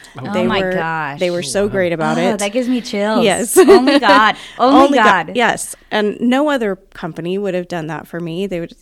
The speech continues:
Speaker 2: you know, put me on F M L A or put me on leave right then, but they let me stay working and,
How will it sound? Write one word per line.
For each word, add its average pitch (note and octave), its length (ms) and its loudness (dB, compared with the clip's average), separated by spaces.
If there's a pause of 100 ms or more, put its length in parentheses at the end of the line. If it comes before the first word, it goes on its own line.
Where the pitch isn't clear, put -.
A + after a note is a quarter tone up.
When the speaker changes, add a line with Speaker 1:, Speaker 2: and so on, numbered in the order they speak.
(140)
Speaker 2:
you F#3+ 80 -10
know, E3 140 -10
put - 200 -14
me F3+ 140 -8
on E3 320 -10 (560)
F E3+ 180 -8
M F3 80 -10
L E3 140 -8
A F3 160 -6
or D#3 200 -8 (180)
put - 140 -12
me E3+ 120 -8
on D#3+ 120 -10
leave D#3+ 260 -10
right D3+ 200 -10
then, E3+ 280 -8
but - 180 -14
they E3 240 -10 (240)
let F3 180 -10
me E3 100 -10
stay D#3 260 -10
working A3 500 -10
and, - 200 -10